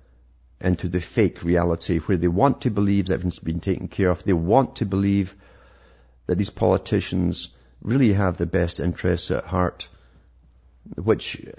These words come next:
you can look at from a hundred angles, by the way, that statement, uh, and it's never done. And they want to believe that all the big services out there are there to help them when they need them.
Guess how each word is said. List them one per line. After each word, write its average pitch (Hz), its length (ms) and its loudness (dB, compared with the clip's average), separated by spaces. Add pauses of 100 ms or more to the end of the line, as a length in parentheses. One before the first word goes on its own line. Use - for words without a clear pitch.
you 98 140 -6
can 98 120 2
look 98 120 -2
at - 100 -2
from 90 140 -2
a 85 80 0
hundred 95 300 0
angles, 95 380 0
by 82 200 0
the 82 140 -2
way, 85 220 2
that 87 260 -2
statement, 90 500 -2 (920)
uh, - 460 -8 (100)
and 98 120 -4
it's - 160 -4
never 85 200 0
done. 90 340 0 (1200)
And 107 180 2
they 107 80 4
want 110 200 4
to 95 80 -6
believe 92 340 0
that - 160 -6
all 98 200 2
the 90 120 0
big 87 180 -4
services 87 540 -2
out - 180 -4
there 87 220 0
are 85 80 0
there 87 240 0
to 92 160 -6
help 90 320 -2
them 82 180 -2
when 85 300 0
they 82 100 0
need 82 300 -2
them. 67 260 -6